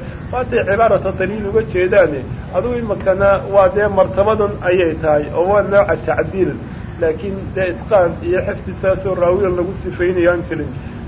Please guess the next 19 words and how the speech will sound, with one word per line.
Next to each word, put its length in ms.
Shaykhun 400
sheekhun, 460
mukarrarayn 760
xaalayin 520
kuwani 300
kuwa 200
la 140
soo 220
celceliyo, 640
bacda 340
la 100
israaciye 560
buu 180
u 40
jeedaayo 500
la 100
odhanayo 680
shaykhun 480
wasatba. 520